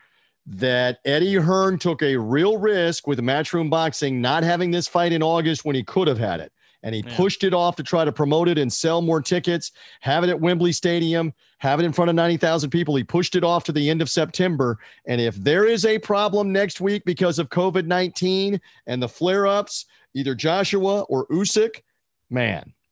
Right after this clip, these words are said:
Speaker 1: I told you so. I'm just gonna be the
Speaker 2: Yeah.
Speaker 1: biggest "I told you so" on this podcast next week if it flares up and costs us this fight,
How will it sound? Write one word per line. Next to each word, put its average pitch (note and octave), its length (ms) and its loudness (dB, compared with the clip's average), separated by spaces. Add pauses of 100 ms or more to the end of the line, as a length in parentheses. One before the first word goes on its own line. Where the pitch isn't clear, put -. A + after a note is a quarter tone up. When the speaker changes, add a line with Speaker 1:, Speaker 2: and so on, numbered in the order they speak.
(200)
Speaker 1:
I B2+ 140 0
told A#3 420 2
you E3+ 120 0
so. A2+ 440 0
I'm F3 180 2
just A3 160 0
gonna G3+ 160 4
be G3 140 2
the E3+ 80 2
Speaker 2:
Yeah. B2 60 -2
Speaker 1:
biggest G#3+ 340 2
"I F3+ 100 2
told F3+ 340 -2
you C#3 100 -4
so" C#3+ 280 0
on C3 80 0
this C3 140 -2
podcast D3 540 0
next C#3 220 -2
week D3 220 -2
if B2+ 100 0
it B2 140 -2
flares C3 300 0
up C3+ 160 0
and A#2 80 -4
costs C3 260 0
us B2+ 120 -6
this F3 180 -2
fight, C3 240 0